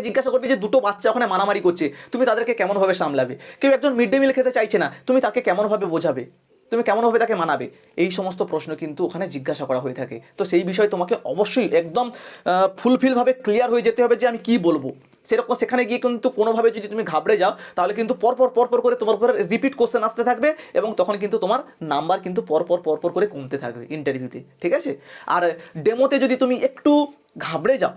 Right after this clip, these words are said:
সেক্ষেত্রে কিন্তু তোমার নাম্বার কিন্তু কেটে যাবে, ঠিক আছে? চেষ্টা করো যাতে, এ,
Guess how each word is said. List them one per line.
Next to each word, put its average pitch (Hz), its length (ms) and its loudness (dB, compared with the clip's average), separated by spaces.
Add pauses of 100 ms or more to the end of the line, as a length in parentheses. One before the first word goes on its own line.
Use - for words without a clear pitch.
(140)
সেক্ষেত্রে 180 400 -2
কিন্তু 160 240 -6
তোমার 190 220 0
নাম্বার 127 300 -6
কিন্তু 147 160 -8 (100)
কেটে 127 240 -8
যাবে, 117 200 -12
ঠিক 180 160 -2
আছে? 196 120 -10 (480)
চেষ্টা 254 320 0 (100)
করো 233 160 2 (320)
যাতে, 196 280 2
এ, - 420 -2